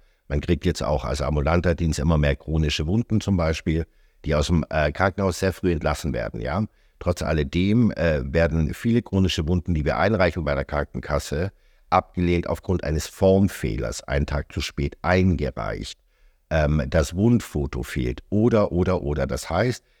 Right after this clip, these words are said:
die machen das uns als ambulanten Dienst unwahrscheinlich schwer. Es kann sein, dass ich, äh, einen Patienten von vier oder einen Kunden vier Wochen,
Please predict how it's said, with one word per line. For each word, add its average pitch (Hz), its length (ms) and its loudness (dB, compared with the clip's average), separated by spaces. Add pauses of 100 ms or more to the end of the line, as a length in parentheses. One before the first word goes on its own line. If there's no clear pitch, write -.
(120)
die - 60 -8
machen 78 180 2
das 73 180 -4
uns 135 340 2
als - 220 -6
ambulanten 104 640 0
Dienst 64 360 -6 (140)
unwahrscheinlich 120 800 2
schwer. 80 540 -2 (240)
Es - 140 -8
kann 127 280 2
sein, 92 280 2
dass 85 180 -4
ich, - 280 -6
äh, 80 300 0 (220)
einen 71 100 -6
Patienten 101 520 0
von 85 200 0
vier 107 300 0
oder 80 140 2
einen 80 120 0
Kunden 104 300 -2
vier 110 220 2
Wochen, 95 360 2